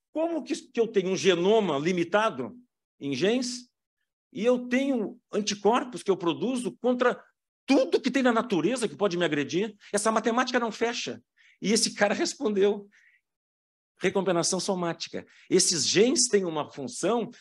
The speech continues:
que a gente pode fazer vários anticorpos diferentes sem mexer no gene,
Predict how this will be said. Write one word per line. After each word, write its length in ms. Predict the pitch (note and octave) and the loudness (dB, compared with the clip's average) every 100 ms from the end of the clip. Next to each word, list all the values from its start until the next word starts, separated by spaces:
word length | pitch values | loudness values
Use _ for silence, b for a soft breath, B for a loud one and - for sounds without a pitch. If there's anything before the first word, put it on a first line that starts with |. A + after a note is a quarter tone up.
| B | B
que 100 | - | -2
a 60 | E3 | 0
gente 240 | F#3+ G#3 | 0 -4
pode 560 | - G3 G#3+ G3+ G3 - _ _ | -4 0 0 0 -6 -10 _ _
fazer 240 | F#3 F#3 G3 | -2 0 0
vários 320 | C4 D#4 B3+ | 0 0 -4
anticorpos 480 | B3 - A#3+ A#3+ - | -4 0 0 0 -8
diferentes 720 | - F3 A3 - - - - _ _ _ _ _ | 0 4 4 0 -6 -8 -10 _ _ _ _ _
sem 380 | - - C#4 D4 | -10 -2 0 2
mexer 300 | C#4+ A#3+ C4+ | 4 4 4
no 100 | C4 | 4
gene, 340 | A#3 B3+ C4 | 4 2 -2